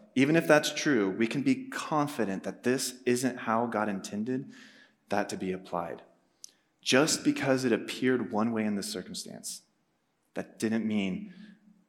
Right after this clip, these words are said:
that they should take Saul's life. Instead, David clearly knew from Scripture that he could not take Saul's life.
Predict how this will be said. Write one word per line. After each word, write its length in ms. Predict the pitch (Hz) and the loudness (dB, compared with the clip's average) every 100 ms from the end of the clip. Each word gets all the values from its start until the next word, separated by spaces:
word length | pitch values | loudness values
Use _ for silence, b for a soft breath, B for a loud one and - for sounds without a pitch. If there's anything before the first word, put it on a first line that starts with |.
| _ | _
that 140 | 95 98 | -6 -4
they 80 | 92 | -4
should 180 | 92 | -6
take 180 | - 92 | -6 -6
Saul's 320 | - 87 85 | -6 -8 -8
life. 220 | 90 90 - | -8 -6 -4
Instead, 480 | - - 107 107 | -2 2 2 2
David 380 | 101 104 110 110 | 0 0 0 -4
clearly 320 | - 120 107 | -2 -2 0
knew 400 | 101 98 101 113 | -2 -2 0 -2
from 180 | 117 135 | -2 -2
Scripture 540 | - - 113 - 107 95 | -2 -2 -6 -4 -4 -4
that 140 | - | -6
he 120 | 101 | -10
could 420 | 98 - 120 113 | -10 -4 -2 -2
not 360 | 98 98 98 - | -2 -4 -6 -8
take 180 | 107 90 | -8 -8
Saul's 320 | - 85 - | -8 -10 -10
life. 300 | - 73 | -12 -12